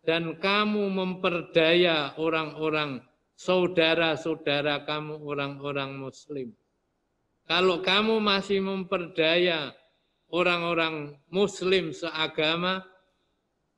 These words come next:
masih mempunyai perbuatan yang syar, menyebarkan kedengkian, kebencian kepada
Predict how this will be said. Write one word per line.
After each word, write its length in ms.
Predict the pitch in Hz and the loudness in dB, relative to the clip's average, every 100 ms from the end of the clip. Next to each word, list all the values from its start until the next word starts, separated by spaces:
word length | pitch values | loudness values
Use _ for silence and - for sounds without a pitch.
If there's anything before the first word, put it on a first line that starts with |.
| - | -6
masih 480 | 165 190 190 214 | 0 0 0 0
mempunyai 960 | 196 196 196 190 190 196 190 185 180 180 | 2 0 -2 -2 -2 0 2 2 0 -4
perbuatan 960 | 185 165 156 - 165 180 180 180 175 165 | -4 -4 -4 -4 0 2 2 -2 -4 -2
yang 320 | 160 156 139 | -2 -4 -8
syar, 480 | - 202 202 202 - _ _ _ _ _ _ _ _ _ _ _ _ _ _ - | -4 -2 -2 -4 -14 _ _ _ _ _ _ _ _ _ _ _ _ _ _ -8
menyebarkan 1120 | 175 190 196 190 185 190 185 185 180 175 156 | -2 0 0 0 2 2 2 0 -2 -2 -4
kedengkian, 800 | 170 - 165 160 175 180 175 160 - | -6 -4 -4 -4 -2 -2 -2 -6 -10
kebencian 880 | 165 170 156 151 185 185 175 139 113 _ _ _ _ _ _ | -8 -6 -6 -6 0 0 0 -4 -12 _ _ _ _ _ _
kepada 720 | 156 156 175 180 180 170 156 | -12 -2 -2 0 0 -2 -6